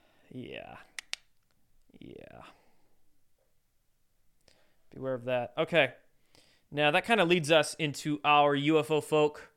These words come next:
since John D'Souza kind of bridges the Nazara Q clown world and the U F O clown world over here. Uh, David Wilcock's got a new book out.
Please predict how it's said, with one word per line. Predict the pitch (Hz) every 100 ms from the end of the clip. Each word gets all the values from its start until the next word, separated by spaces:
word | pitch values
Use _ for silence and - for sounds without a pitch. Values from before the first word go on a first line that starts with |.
| _ _ _
since | 143 131
John | - 147
D'Souza | 139 - 151 127
kind | 139 147
of | 131
bridges | 120 139 131 123 - _ _ _ _ _ _ _ _ _ _ _
the | 139 135 135
Nazara | 127 143 143 139
Q | - 156
clown | - 156 147 147
world | 147 151 147 151 147
and | 135 131
the | 123 120 -
U | 135 139
F | 135
O | 147
clown | - 143 139
world | 143 143
over | 139 139
here. | 151 - _ _ _ 160
Uh, | 165 160 - - _
David | 202 240 240
Wilcock's | 277 262 247 240
got | 247 240
a |
new | 233
book | 185 254 262
out. | 196 123 78